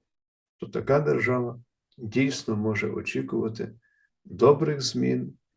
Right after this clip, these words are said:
доброго сьогодення і майбутнього, рясних благословень, добра і процвітання. Молімося за проповідування в Україні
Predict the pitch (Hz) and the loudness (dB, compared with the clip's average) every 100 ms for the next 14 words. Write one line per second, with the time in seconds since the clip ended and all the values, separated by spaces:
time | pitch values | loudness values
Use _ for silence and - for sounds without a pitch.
0 | _ _ - 101 117 135 139 135 131 - | _ _ -18 2 4 6 6 4 4 2
1 | 131 131 131 127 127 123 117 117 113 113 | 4 4 4 4 4 4 4 4 4 2
2 | 113 113 110 101 101 - - - - 113 | 0 0 -2 -2 -4 -8 -18 -14 4 8
3 | 131 131 - 160 156 113 113 95 - 107 | 10 8 6 2 2 0 0 0 -2 -2
4 | 98 123 143 - - _ _ - 113 101 | 2 2 2 -4 -14 _ _ -8 0 0
5 | 90 95 107 113 113 - _ _ - 104 | 0 2 2 2 -4 -14 _ _ -4 -2
6 | - 98 - 101 - 90 - 104 - _ | -2 -6 -4 -6 -4 -4 -6 -14 -16 _
7 | _ _ _ _ _ _ _ _ 127 123 | _ _ _ _ _ _ _ _ 6 8
8 | 110 127 170 170 - 165 160 - _ _ | 8 8 10 8 6 2 0 -10 _ _
9 | _ - 147 135 - 110 - 92 120 139 | _ 2 6 6 4 0 0 0 0 0
10 | 135 120 107 98 98 92 98 113 131 131 | 2 4 2 -2 -6 -4 0 2 4 2
11 | 127 | 0